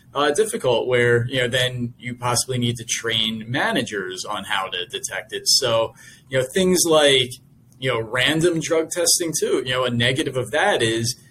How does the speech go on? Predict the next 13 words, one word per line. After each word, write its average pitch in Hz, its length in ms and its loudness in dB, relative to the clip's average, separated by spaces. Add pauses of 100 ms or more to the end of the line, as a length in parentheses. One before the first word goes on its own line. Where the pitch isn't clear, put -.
(160)
look, 151 220 2
if, 120 100 -2 (100)
if 143 140 -6
you're 175 160 6
a 127 60 4
small 151 500 4
organization, 123 1080 0 (420)
you 127 80 -4
know, 131 60 4
you 131 200 0
need 175 200 2
to 160 100 2
do 131 480 2